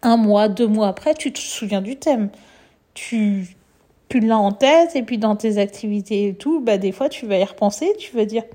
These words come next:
Ah non, c'est vrai, il m'a, il a conseillé de », et puis, bah, du coup, tu, tu le mets en place dans ta vie. Le truc, c'est que, euh, voilà, il y a lui,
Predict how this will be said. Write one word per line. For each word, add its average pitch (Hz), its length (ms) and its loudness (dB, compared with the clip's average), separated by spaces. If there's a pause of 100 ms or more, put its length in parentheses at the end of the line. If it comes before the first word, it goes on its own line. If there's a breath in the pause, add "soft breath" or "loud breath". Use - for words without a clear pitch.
(640 loud breath)
Ah 277 80 2
non, 392 120 -2 (140)
c'est - 200 -4
vrai, 320 260 2
il 302 60 -2
m'a, 233 140 2 (160)
il 269 140 6
a 320 100 8
conseillé 269 640 -2
de », 240 280 2 (500)
et 233 140 -4
puis, 214 180 -12
bah, 196 160 0
du 185 140 -6
coup, - 200 -10
tu, 254 300 -6 (380 loud breath)
tu - 160 -4
le 220 60 4
mets 240 80 2
en 226 120 2
place 277 220 0
dans 254 100 -4
ta 240 160 -4
vie. 220 300 -12 (1300)
Le 226 280 -2
truc, 381 340 -6
c'est 240 240 -10
que, - 160 -6
euh, 208 800 0
voilà, 226 260 -4
il 208 80 -4
y - 20 -4
a 185 40 -6
lui, 247 200 -2